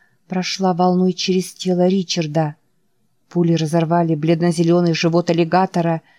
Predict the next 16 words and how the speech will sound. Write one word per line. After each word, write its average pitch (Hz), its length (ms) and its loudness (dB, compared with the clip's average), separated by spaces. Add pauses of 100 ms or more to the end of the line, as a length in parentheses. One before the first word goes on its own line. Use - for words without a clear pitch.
(180)
и 160 80 -6
черная 160 560 0
жидкость, 165 680 -6 (300)
желчь, 156 560 -2
не 156 140 2
кровь, 170 480 -2 (340)
потекла 170 460 0
из 160 240 0
него. 170 460 2 (520)
Он 156 180 2
упал 156 300 0
назад, 165 560 0 (360)
но 160 120 2
хвост 165 460 -4
поддержал 170 640 0
его. 156 480 -2